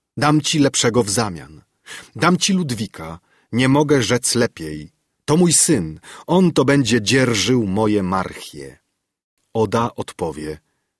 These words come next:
„Dziwne to słowa. Nie daj Bóg ani jego święci,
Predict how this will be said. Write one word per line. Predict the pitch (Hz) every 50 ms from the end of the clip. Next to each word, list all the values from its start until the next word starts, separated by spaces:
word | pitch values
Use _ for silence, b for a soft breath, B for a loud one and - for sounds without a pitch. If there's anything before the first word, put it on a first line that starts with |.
| _ _ _ _ -
„Dziwne | 104 101 170 202 151 98 87 85
to | - -
słowa. | - - - 92 90 82 78 69 76 71 71 73 _ _ _ _ _ _ _ _ _ _ _ _ _
Nie | 120 147 185
daj | 180 175 147
Bóg | 110 95 120 185 180 - - - - _ -
ani | 113 113 113 113 120
jego | 139 139 127 110
święci, | - - - - 110 110 110 110 101 - - - 135 117